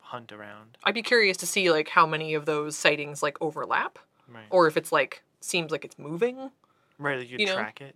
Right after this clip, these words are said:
Speaker 1: you know
Speaker 2: Yeah.
Speaker 1: what I mean?
Speaker 2: Even, like, moving around, even if it went up and came back down or something.
Speaker 1: Hmm.
Speaker 2: I don't really know. But
Speaker 1: Or it's interdimensional.
Speaker 2: Or it's interdimensional. It can go wherever it wants.
Speaker 1: Interesting.
Speaker 2: Yeah.
Speaker 1: This was a good combination.
Speaker 2: Yeah.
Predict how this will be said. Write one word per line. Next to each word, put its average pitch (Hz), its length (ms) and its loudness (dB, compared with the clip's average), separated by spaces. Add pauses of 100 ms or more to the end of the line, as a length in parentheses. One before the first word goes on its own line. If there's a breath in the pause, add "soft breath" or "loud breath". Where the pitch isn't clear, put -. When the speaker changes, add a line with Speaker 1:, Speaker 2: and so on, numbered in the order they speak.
Speaker 1:
you 220 100 6
know - 60 6
Speaker 2:
Yeah. - 40 -2
Speaker 1:
what 131 60 -14
I - 40 -20
mean? - 200 -20
Speaker 2:
Even, 185 200 -2
like, 175 120 4
moving 175 280 0
around, 165 300 2
even 170 120 0
if 165 100 -2
it 156 100 -2
went 160 180 0
up 156 180 4
and 151 140 -2
came 147 200 -6
back 135 180 -4
down 180 220 4
or 170 80 4
something. 165 500 -6 (220 soft breath)
Speaker 1:
Hmm. 139 80 -16 (320)
Speaker 2:
I 135 60 0
don't 147 140 -6
really 143 180 -8
know. 143 260 -8 (340)
But 170 220 0 (400)
Speaker 1:
Or 120 160 -8
it's - 100 -20
interdimensional. 113 520 -20 (160)
Speaker 2:
Or 170 120 -2
it's 165 100 -4
interdimensional. 151 500 -10 (120)
It 147 120 -16
can 151 60 -18
go 143 100 -10
wherever 139 220 -12
it - 60 -12
wants. - 300 -16 (240)
Speaker 1:
Interesting. - 340 -18 (260)
Speaker 2:
Yeah. 156 140 -4 (540 soft breath)
Speaker 1:
This 185 80 -10
was 226 120 -8
a 214 40 -8
good 185 320 -2 (320)
combination. 151 560 -4 (100)
Speaker 2:
Yeah. 311 180 0